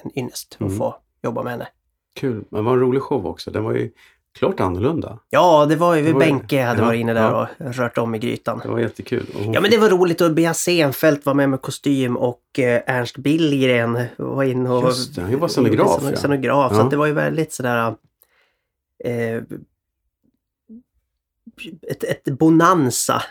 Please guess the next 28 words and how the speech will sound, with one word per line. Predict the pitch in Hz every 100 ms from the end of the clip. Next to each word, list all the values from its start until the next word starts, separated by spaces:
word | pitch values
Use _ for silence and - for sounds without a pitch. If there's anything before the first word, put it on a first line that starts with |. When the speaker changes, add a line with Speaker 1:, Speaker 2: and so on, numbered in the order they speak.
| - _
Speaker 2:
Hur | 143
Speaker 1:
av | 117 113
Speaker 2:
fick | -
du |
Speaker 1:
härliga | 131 135 120
Speaker 2:
det |
jobbet? | 214
Speaker 1:
personligheter. | 139 117 110 113 - _ _ - - _ _
Jag | 143 180 208
jobbade | 208 175 165 165
med | 160 151
Benke | 165 160 143 143 143
året | 139 135 -
innan | 143 139 151
då | 131 113 110 _
i | 123 123
Romeo | 123 123
och | 127
Julia, | 160 226 135 113 110 - _ _ 123
The | 123
Musical, | 117 117 120 120 - - 113 117 - _ _ _
på | -
Göta | 131 120
Lejon. | 131 135 143 113 120
Speaker 2:
Just | 113 190 -
det. | - _ _ -
Mm. | 110 151 - _ _ _ _
Speaker 1:
Och | - 156 147 -